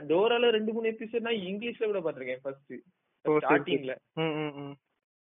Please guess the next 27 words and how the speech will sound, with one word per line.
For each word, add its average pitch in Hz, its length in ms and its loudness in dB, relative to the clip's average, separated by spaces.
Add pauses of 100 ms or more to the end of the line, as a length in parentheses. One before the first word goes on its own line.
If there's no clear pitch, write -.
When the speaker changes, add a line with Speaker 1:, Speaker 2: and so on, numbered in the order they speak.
(260)
Speaker 1:
எங்க 156 280 -4
வீட்டு 196 200 -2
பக்கத்துல 190 320 -4
உள்ள 196 160 0
ஒரு 196 200 -2
சின்ன 190 220 -4
பிள்ளை 233 220 -4
தான், 220 220 -2
அ-, 147 120 -2
Speaker 2:
ம். - 120 -12
Speaker 1:
அவனுக்கு 170 480 0
சொல்லதெல்லாம் 185 580 -2
செஞ்சுட்டே 175 340 2
இருக்கும். 131 300 -2 (180)
Speaker 2:
ஆமா. 190 340 8 (120)
Speaker 1:
"ஒரு 233 140 8
முறை 165 240 0
சுத்துங்க" 175 360 -2 (240)
அப்படின்னு, 185 400 2
இது - 160 4
ஒரு 185 140 6
சுத்திட்டு - 400 -8 (380)
Speaker 2:
ம். 175 60 0
Speaker 1:
"மறுபடியும் 175 500 2
சுத்துங்க, 208 380 -4 (680)
மறுபடியும் 208 600 0
சுத்துங்க" 233 340 -4